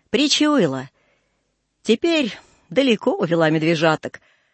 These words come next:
А где сам-то?» Прежде медведь ходил, у того след куда больше, а этих я и не видывал. Он попросил меня шибко-то не расстраиваться и обещал, что уж завтра медведя мы непременно возьмем.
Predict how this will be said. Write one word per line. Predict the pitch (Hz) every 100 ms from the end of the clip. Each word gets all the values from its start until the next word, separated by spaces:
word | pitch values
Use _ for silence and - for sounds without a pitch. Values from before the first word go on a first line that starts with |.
| _ _ _ _ _ -
А | 180
где | 226
сам-то?» | - 208 123 - 120 - _ _ _ _ _ _ _ -
Прежде | 165 233 196
медведь | 185 151 165 202
ходил, | 226 185 202 190
у |
того | 165 175 214
след | - 185 202
куда | 226 214
больше, | 151 202 - 196
а | 165 160
этих | 170 226 202
я | 160 185
и | 233 190
не | 160 151
видывал. | 139 165 208 226 214 _ _ _ _ _ _ _ _ _
Он | - 269
попросил | 277 285 269 330
меня | 277 269
шибко-то | - 285 - -
не | 277
расстраиваться | 320 - 277 170 135 - 139 - _ _ _ _ -
и | 226
обещал, | 269 - 320
что | - 269
уж | 185
завтра | 156 175 320 285 269
медведя | 262 233 165 151 247 233
мы | 214
непременно | 196 165 151 151 226 208 196
возьмем. | 170 147 156 156 156